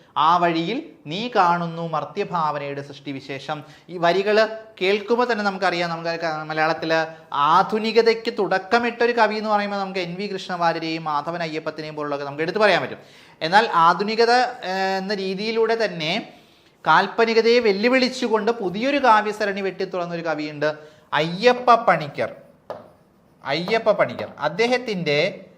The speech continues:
കൃതിയിലെ വരികളാണത്. അപ്പൊ കൃതി ഏതായിരിക്കാം?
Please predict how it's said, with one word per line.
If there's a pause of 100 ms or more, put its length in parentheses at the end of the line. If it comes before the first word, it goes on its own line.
(640)
കൃതിയിലെ (240)
വരികളാണത്. (200)
അപ്പൊ
കൃതി
ഏതായിരിക്കാം?